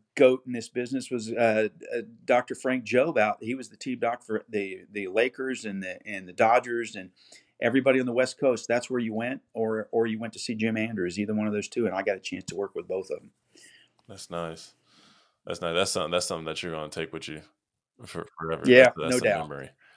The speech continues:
Speaker 1: I think about it every day. Yeah, uh, it, it's great. I, I, I, I'll call him up every once in a while and just say, "Hey, Chief, how you doing? You still operating?" And he goes, "Man, what else am I gonna do?"
Speaker 2: Yeah.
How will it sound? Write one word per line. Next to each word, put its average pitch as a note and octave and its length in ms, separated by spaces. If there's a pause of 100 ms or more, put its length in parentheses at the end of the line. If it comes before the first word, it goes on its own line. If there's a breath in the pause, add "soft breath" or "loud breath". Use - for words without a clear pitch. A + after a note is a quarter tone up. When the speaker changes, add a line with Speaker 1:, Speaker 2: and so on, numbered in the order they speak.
(520 soft breath)
Speaker 1:
I A#2 120
think B2+ 180
about B2 220
it A2 100
every A2+ 220
day. G2 240
Yeah, G2+ 200 (140)
uh, G#2 220
it, G#2+ 200
it's G#2+ 200
great. A#2 240
I, A2 260
I, A2 160 (100)
I, G#2+ 280
I'll A2+ 160
call G#2+ 260
him A2 180
up G#2 140
every G2+ 160
once G#2 180
in G#2+ 60
a G#2 40
while G#2 40
and G2+ 80
just F#2+ 160
say, G2 140
"Hey, G2+ 100
Chief, G2+ 320
how G#2 80
you G2+ 140
doing? F#2+ 320 (760)
You - 60
still A2 260
operating?" A2+ 520
And G2+ 80
he E2+ 40
goes, F2+ 220
"Man, A2 200
what G#2 120
else A2+ 220
am F#2+ 40
I F2+ 60
gonna F2+ 140
do?" F2 260
Speaker 2:
Yeah. D#2 200